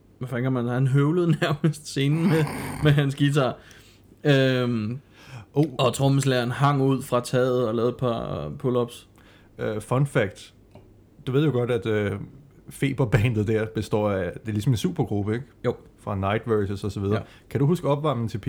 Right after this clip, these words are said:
Speaker 2: O D?
Speaker 1: Øh, altså Alien Ant Farm?
Speaker 2: Øh,
Speaker 1: Eller
Speaker 2: det er
Speaker 1: otteogtres?
Speaker 2: otteogtres.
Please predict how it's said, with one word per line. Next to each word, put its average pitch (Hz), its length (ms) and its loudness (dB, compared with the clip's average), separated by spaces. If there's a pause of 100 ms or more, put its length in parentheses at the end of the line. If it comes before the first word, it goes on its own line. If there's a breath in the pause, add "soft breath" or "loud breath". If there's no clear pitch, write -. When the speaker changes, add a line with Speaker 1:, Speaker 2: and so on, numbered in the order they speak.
(100)
Speaker 2:
O - 20 0
D? 120 240 -2 (1800)
Speaker 1:
Øh, 69 380 -10 (840 loud breath)
altså 123 160 -8
Alien 110 300 -6
Ant 160 160 -4
Farm? 185 180 -6 (2000)
Speaker 2:
Øh, 127 80 2
Speaker 1:
Eller 117 640 0
Speaker 2:
det 120 80 0
er 117 40 0
Speaker 1:
otteogtres? 123 680 -4
Speaker 2:
otteogtres. 135 600 -4